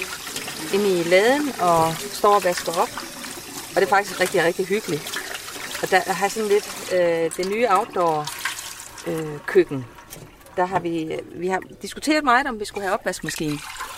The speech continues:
Altså, man kan få sådan ligesom sådan nogle store industri, øh, opvaskemaskiner. Øh, og jeg tror nok, vi er inde på, at vi gør det alligevel, fordi der er mange, der holder, øh, der lejer det her til at holde, øh,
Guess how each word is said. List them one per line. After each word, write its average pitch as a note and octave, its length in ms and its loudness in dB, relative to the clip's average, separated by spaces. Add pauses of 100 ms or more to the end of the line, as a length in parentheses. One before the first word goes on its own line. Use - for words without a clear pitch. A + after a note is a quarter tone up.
(240)
Altså, E3 380 2
man F3 100 -2
kan F#3+ 200 0
få G#3+ 120 4
sådan G#3+ 160 2
ligesom G#3+ 220 -4
sådan F#3+ 160 -4
nogle F3 60 -4
store G#3 240 2
industri, F#3+ 480 0 (180)
øh, D3 320 0
opvaskemaskiner. C#3+ 800 -6 (1200)
Øh, G3 460 2 (640)
og F3 100 0
jeg F3 100 0
tror B3 200 6
nok, A#3+ 220 6
vi A#3+ 100 -2
er A#3 40 0
inde A#3 160 0
på, A#3+ 160 -4
at A3 260 -2
vi G3 40 -10
gør G#3 420 4
det - 100 -2
alligevel, G3 580 0
fordi A3 560 -6 (800)
der G#3+ 60 4
er G3+ 80 6
mange, G#3 320 2
der G#3+ 100 -2
holder, D#3+ 640 2
øh, D3 380 -2 (840)
der E3 80 4
lejer E3+ 340 8
det F3+ 120 6
her F#3+ 180 6
til F#3+ 160 0
at F3 180 2
holde, E3 280 -2 (180)
øh, D3 60 -6